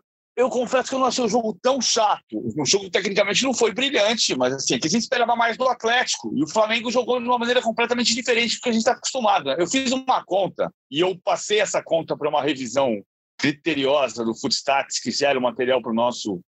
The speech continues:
espião estatístico, mas só pra eles me dizerem se, se eles vão achar alguma, algum buraco nisso que eu, que eu vou dizer. O, o Flamengo passou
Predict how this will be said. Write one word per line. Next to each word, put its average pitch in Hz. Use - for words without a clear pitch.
espião 143
estatístico, -
mas 143
só 170
pra 175
eles 175
me 170
dizerem 165
se, 170
se -
eles 156
vão 156
achar 156
alguma, 165
algum 165
buraco 170
nisso 175
que 170
eu, 165
que 147
eu 170
vou 170
dizer. 127
O, 180
o -
Flamengo 233
passou 190